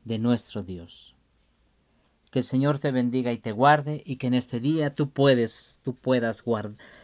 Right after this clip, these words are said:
cantar esas alabanzas y esa adoración al único que merece todo, al único que te ha rescatado, al único que ha sido el Salvador de tu vida,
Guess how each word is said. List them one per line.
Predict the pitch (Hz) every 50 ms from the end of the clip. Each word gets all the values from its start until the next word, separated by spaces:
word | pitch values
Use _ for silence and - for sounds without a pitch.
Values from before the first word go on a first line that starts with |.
| - - _ _ -
cantar | - 123 113 110 - - 143 147 143
esas | 135 123 - 135 127 - - - - - _ - - _ _ _ _ _ - _ _ - _ _ _ _
alabanzas | - 120 113 107 104 104 117 127 143 147 131 - - 127 113 - -
y | 123
esa | 120 - - 117
adoración | 110 110 104 104 107 104 - - 123 113 104 101 101 - _ _ _ _ _ _ _ _ _ _ _ _ _ _ -
al | 120 120 135
único | 143 147 139 127 - 123 113
que | - - 113
merece | 110 110 110 113 107 - - 107
todo, | 101 _ - 101 98 95 92 - _ _ _ _ _ _ _ _ _ _ _ _ _ _ _ _ _ _ _
al | - 123 123 123
único | 135 139 135 127 127 - 104
que | - 113
te | - - 120
ha | 110
rescatado, | 107 113 110 - - - 113 107 - - 113 107 104 104 98 101 _ _ _ _ _ _ _ _ _ _ _ _ _
al | - 120 120 120
único | 127 127 123 113 107 - 110 101
que | - -
ha | 110 104
sido | - - 120 110 110 104 101 _ _ _ _ _ _ _ _ _ _ _ _ _ _ _ _ _ _ _ _ _ _ _ _ _ _ _ _ _ _ _ _ _
el | - 135 120 110
Salvador | - - 117 107 104 101 101 101 113 113 110 104
de | 101 101
tu | 98 - 104 87
vida, | 87 87 - - -